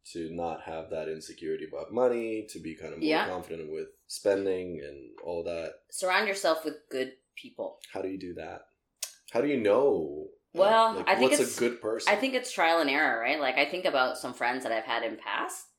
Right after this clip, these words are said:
Speaker 2: They're kinda shitty <laughs> people, and they're, we're no longer friends anymore, obviously.
Speaker 1: Yeah, but they ser-, serve the purpose, I think.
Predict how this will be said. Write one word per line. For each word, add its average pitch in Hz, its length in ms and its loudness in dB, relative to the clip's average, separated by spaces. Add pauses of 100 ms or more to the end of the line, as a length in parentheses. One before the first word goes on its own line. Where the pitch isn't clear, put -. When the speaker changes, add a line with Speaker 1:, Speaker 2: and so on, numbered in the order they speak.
(120)
Speaker 2:
They're 277 160 4
kinda 381 240 -4
shitty 320 300 -2
<laughs> - 80 -2
people, 190 360 4
and 196 100 2
they're, 214 200 2
we're 226 140 2
no 240 80 4
longer 240 320 6
friends 262 320 4
anymore, 156 500 2
obviously. 143 520 2
Speaker 1:
Yeah, - 160 4 (200)
but 139 100 6
they 196 80 10
ser-, 185 360 2
serve 170 260 -2
the 143 80 0
purpose, 85 440 0
I 85 80 0
think. 90 240 -6